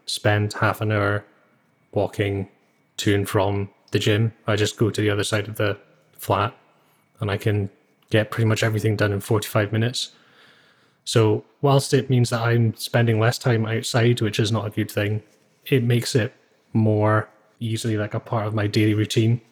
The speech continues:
and it doesn't become something that ends up getting cut, you know, if things get too busy, which is great. And number five is taking the time to call or FaceTime a loved one.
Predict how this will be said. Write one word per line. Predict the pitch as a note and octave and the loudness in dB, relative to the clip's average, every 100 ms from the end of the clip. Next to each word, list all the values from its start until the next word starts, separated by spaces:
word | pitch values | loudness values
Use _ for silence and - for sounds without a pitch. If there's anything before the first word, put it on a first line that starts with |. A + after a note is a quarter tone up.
| _ _ _ - | _ _ _ -2
and | G#2+ | 0
it | G2+ | 2
doesn't | A#2 A2 | 2 2
become | G#2 - G#2+ | 0 0 0
something | G#2 G#2 G#2+ | 0 0 0
that | G#2 | 0
ends | G#2 A2 | 0 -2
up | - | 0
getting | G#2 A2 G2+ - _ _ _ - | 0 0 -4 -6 _ _ _ -6
cut, | A#2+ A2 - - _ _ _ | -2 -2 -6 -10 _ _ _
you | A2+ | 0
know, | G#2 | 2
if | G2+ | 2
things | B2 G2+ | 0 0
get | G#2 G#2+ | -2 -2
too | A#2+ | -2
busy, | A2 G#2 G#2 - _ _ _ _ _ _ | 0 0 -2 -4 _ _ _ _ _ _
which | A2 A2+ | -8 -6
is | |
great. | A2+ G#2 A2 - _ _ _ _ - - - _ _ _ _ _ | -4 -2 -4 -6 _ _ _ _ -20 -20 -20 _ _ _ _ _
And | B2+ C3 B2 B2 - _ _ - | -4 -2 -2 -2 -8 _ _ -2
number | C#3 D3+ A2+ | 2 2 2
five | - B2+ A2+ F#2 A#2+ D#3+ - _ - | 0 2 2 0 -2 -4 -6 _ -2
is | A2 G#2 G2+ - - - _ _ _ _ - | 2 4 2 -2 -8 -10 _ _ _ _ 0
taking | B2 A2 | 2 2
the | A2 | 2
time | - G#2+ G#2 | 0 0 0
to | A2+ G2 G2 _ _ _ - | 0 0 -2 _ _ _ -14
call | - A#2 A2 G#2 G#2 | -2 2 2 0 0
or | A2 G#2 G#2 - _ _ | -2 0 -2 -4 _ _
FaceTime | - A2 G2+ - - G#2 G2+ G2 - _ _ _ | 0 2 2 -4 -2 -2 -2 -6 -10 _ _ _
a | G#2 | -2
loved | G#2 G2+ - | 0 0 0
one. | G2 G2 | -2 -4